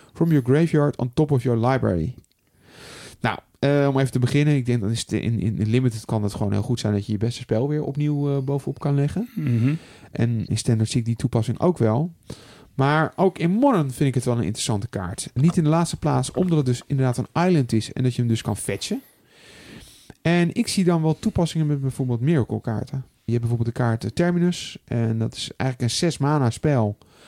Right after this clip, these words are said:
Speaker 1: waarmee je je tegenstander en jouw creatures eventueel, als je die zou spelen, onderop, eh, je library moet leggen.
Speaker 2: Ja, board wipe effectief.
Speaker 1: Maar als je die in je draw step pakt en je revealt hem meteen,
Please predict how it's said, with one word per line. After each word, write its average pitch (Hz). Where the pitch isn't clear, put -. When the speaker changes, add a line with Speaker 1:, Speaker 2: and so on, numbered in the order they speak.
Speaker 1:
waarmee 120
je 107
je 107
tegenstander 113
en 104
jouw 110
creatures 104
eventueel, 95
als 98
je -
die 98
zou 104
spelen, 101
onderop, 151
eh, 113
je 113
library 143
moet 160
leggen. 160
Speaker 2:
Ja, 113
board 120
wipe 135
effectief. 143
Speaker 1:
Maar 135
als -
je 147
die 135
in 131
je 123
draw 190
step -
pakt -
en 123
je 131
revealt 147
hem 156
meteen, 139